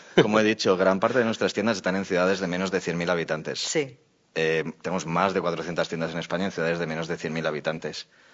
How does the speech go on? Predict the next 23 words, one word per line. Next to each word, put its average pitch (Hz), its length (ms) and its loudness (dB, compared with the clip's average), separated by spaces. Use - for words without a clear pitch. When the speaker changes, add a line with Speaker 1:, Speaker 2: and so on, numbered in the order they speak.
Speaker 1:
Y 95 80 -2
esas 113 220 0
tiendas 113 260 0
son 113 160 -2
omnicanales, 82 640 -2
no 80 100 -6
solamente 80 460 -4
son 78 160 -6
omnicanales 76 640 -6
las 78 160 -8
tiendas 76 540 -4
de 82 100 -2
Gran 76 220 -4
Vía 78 160 -4
en 76 80 -4
Madrid. 76 320 -6
Speaker 2:
Sí, - 180 -4
de 131 120 -4
las 127 220 -6
grandonas. 127 640 -6
Ujú. 139 400 -10
Speaker 1:
La 78 300 -4
persona 107 800 0